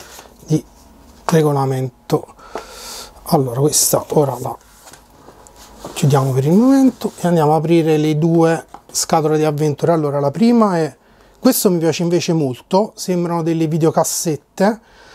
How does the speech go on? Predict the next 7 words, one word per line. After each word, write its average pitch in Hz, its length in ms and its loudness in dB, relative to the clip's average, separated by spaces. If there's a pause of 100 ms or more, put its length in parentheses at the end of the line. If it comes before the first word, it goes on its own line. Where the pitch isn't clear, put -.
(480)
anzi 165 480 0
<laughs> 147 60 2
sembrano, 151 920 0
effettivamente 160 600 -4
sembrano 151 240 -2
delle 147 140 -2
videocassette. 180 1000 0